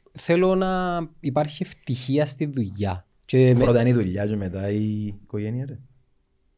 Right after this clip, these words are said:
Speaker 1: Όχι, εννοείται όχι.
Speaker 2: Α, ε,
Speaker 1: Ναι, αλλά το ένα συνδυάζεται με το άλλο όμως.
Speaker 2: Οκ.
Speaker 1: Θυμάσαι που σου
Speaker 2: Παίρνεις
Speaker 1: είχα
Speaker 2: τη
Speaker 1: πει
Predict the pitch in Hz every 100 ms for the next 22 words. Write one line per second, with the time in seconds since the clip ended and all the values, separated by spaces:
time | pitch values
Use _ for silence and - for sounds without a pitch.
0 | _ _ _ _ 120 131 107 90 117 110
1 | 92 95 _ _ 123 117 131 135 139 127
2 | 127 - - _ 120 131 123 131 135 135
3 | - 139 117 120 131 131 113 120 107 98
4 | 104 - _ _ 120 92 120 127 123 117
5 | 113 117 117